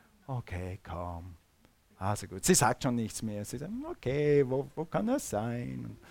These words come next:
Und dann, okay, dann komme ich schon wieder mal auf achtzig runter. Ja, Gott sei Dank für gute Frauen. Praise the Lord. Also, aber dann denkst du, Ah,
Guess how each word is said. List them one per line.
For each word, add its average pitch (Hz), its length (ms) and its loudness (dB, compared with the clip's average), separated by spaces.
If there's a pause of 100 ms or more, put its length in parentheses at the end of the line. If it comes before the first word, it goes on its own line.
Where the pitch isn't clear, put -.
(200)
Und - 60 -2
dann, 123 100 6 (1500)
okay, 127 340 6
dann 120 80 6
komme 151 180 6
ich 139 60 2
schon 151 100 6
wieder 131 120 4
mal 123 200 8
auf 110 220 2
achtzig 117 480 2
runter. 107 420 -4 (840)
Ja, 120 320 4 (220)
Gott 143 260 10
sei 127 160 8
Dank 117 260 4
für 123 120 -2
gute 120 320 0
Frauen. 104 420 0 (720)
Praise 120 420 6
the 123 60 8
Lord. 123 460 10 (560)
Also, 160 500 12 (140)
aber 170 200 12
dann 180 180 12
denkst 175 200 12
du, 156 120 10 (140)
Ah, 185 160 12